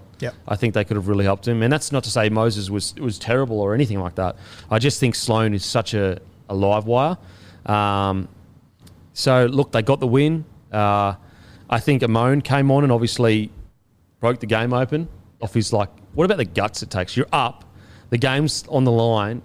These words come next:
Speaker 2: and you take a scoot on the fifth and set up a try like that. Only a young, young naive Tater can do that, and it was great too.
Speaker 1: Yeah, I, yeah.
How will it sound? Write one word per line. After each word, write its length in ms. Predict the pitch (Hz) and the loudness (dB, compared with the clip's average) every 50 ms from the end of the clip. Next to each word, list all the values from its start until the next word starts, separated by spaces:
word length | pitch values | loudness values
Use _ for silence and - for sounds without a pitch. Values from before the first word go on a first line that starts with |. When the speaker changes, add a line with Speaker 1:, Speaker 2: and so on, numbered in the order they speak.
| - | -6
Speaker 2:
and 140 | - 107 110 120 | -4 0 2 2
you 80 | 131 131 | 2 2
take 220 | - 135 131 113 | 0 0 -2 -2
a 80 | 104 90 | -2 -6
scoot 400 | - - - - 120 123 131 135 | -6 -6 -2 0 2 2 2 0
on 100 | 120 107 | -2 -4
the 80 | 95 | -4
fifth 460 | - - - 123 139 160 - - - - - - - - | -4 -2 0 0 0 0 0 -4 -16 -20 -20 -20 -14 -10
and 120 | 101 95 - | -8 -6 -4
set 180 | - 117 113 113 | 0 0 0 0
up 100 | 110 - | 0 -4
a 20 | |
try 240 | 98 - - 104 113 | -6 -4 -2 0 2
like 240 | 123 131 135 131 - | 2 2 0 0 0
that. 220 | 147 151 170 196 - - - - - - - - - - - | 0 0 0 -2 -6 -14 -20 -20 -20 -20 -20 -20 -18 -8 -2
Only 360 | - 123 156 175 170 160 151 | 2 4 4 6 6 6 6
a 40 | 135 | 4
young, 500 | 127 117 120 120 120 110 104 104 101 - - | 4 4 2 2 2 0 -2 -4 -6 -10 -10
young 360 | 107 110 131 143 147 151 151 139 | -4 0 2 2 2 2 2 2
naive 360 | 131 123 123 117 117 110 - | 2 2 2 2 2 0 0
Tater 300 | - 107 104 101 101 98 | 0 0 0 0 0 -2
can 160 | - 104 98 | -2 -4 -2
do 160 | 92 95 95 | 0 0 2
that, 240 | 90 92 90 - - | 2 0 0 -2 -2
and 80 | - 104 | -4 -2
it 40 | 104 | 0
was 160 | 101 98 - | 0 -2 -2
great 320 | - 90 85 82 85 - | -2 -2 -2 -2 -2 -4
too. 160 | - - 90 78 | -6 -8 -6 -4
Speaker 1:
Yeah, 260 | - 98 98 104 107 123 | -4 -6 -6 -8 -6 -2
I, 360 | 131 139 147 147 147 143 135 - | 0 2 2 2 2 0 -2 -4
yeah. 160 | - 92 92 | -10 -10 -10